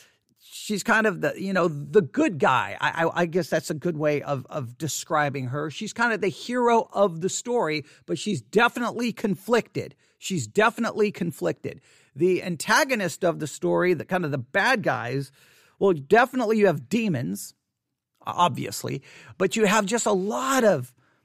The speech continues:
questionable, you have a lot of people with questionable mo-, questionable motives, um, power hungry,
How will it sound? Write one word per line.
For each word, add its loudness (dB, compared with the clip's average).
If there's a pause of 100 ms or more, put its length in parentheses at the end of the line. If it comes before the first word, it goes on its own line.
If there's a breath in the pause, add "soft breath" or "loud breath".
(460)
questionable, 4
you 4
have 0
a 0
lot 2
of 0
people 0
with 0
questionable -2
mo-, 2
questionable 0
motives, 2 (400 soft breath)
um, 4 (800 soft breath)
power 6
hungry, 0